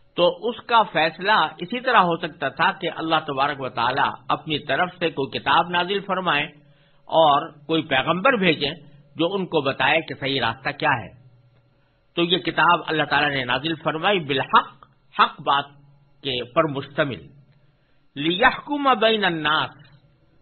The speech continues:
تاکہ وہ فیصلہ کر دے لوگوں کے درمیان، فِي مَا اخْتَلَفُوا فِيهِ، ان معاملات میں جن میں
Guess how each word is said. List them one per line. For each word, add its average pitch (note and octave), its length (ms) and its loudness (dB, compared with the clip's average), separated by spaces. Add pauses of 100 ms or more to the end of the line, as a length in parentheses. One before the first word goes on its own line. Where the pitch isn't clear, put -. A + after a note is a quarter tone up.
(180)
تاکہ F#3+ 260 0
وہ F#3+ 120 -4 (100)
فیصلہ G#3+ 360 -2 (140)
کر F3+ 160 -2
دے F3+ 160 -2
لوگوں D#3+ 340 0
کے C#3+ 140 -6
درمیان، B2+ 720 -6 (400)
فِي A3 200 0
مَا G3 140 0
اخْتَلَفُوا C3+ 680 -4
فِيهِ، F3+ 220 -2 (600)
ان G#3 140 0
معاملات C#3 720 -2
میں D#3 200 -4
جن C#3 320 -6
میں D3+ 200 -4